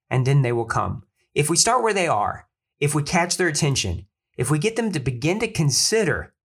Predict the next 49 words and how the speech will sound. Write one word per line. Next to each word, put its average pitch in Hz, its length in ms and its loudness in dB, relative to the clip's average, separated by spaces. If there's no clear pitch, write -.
the 120 80 0
message 143 560 2
of 117 80 -2
Jesus, 117 480 -6
if 131 100 0
we 147 80 2
give 151 220 0
them 147 160 0
content 170 500 0
that - 160 -6
was 120 220 -4
really 285 220 0
gonna 151 180 0
help 156 420 -2
them, 95 300 -6
we 131 80 -2
get - 180 -2
the 165 60 2
Bible 151 460 2
in 135 60 0
their 123 100 0
hands. 113 480 -4
We 117 120 -8
answer 185 380 -2
their 139 120 -2
questions. 117 680 -4
We 135 80 0
have 139 140 4
a 131 60 0
conversation 160 960 0
with 104 180 -6
them. 90 280 -4
We 139 160 4
walk 135 480 0
with 202 200 -2
them. 180 360 0
We 131 200 2
look 139 360 -2
for 151 140 2
obedience 143 720 0
to 143 80 -4
God's 120 420 2
word, 143 460 0
of 107 180 -4
reading 151 460 0
it, 151 200 -2
of 104 120 -4
asking 127 460 0
questions, 135 680 -2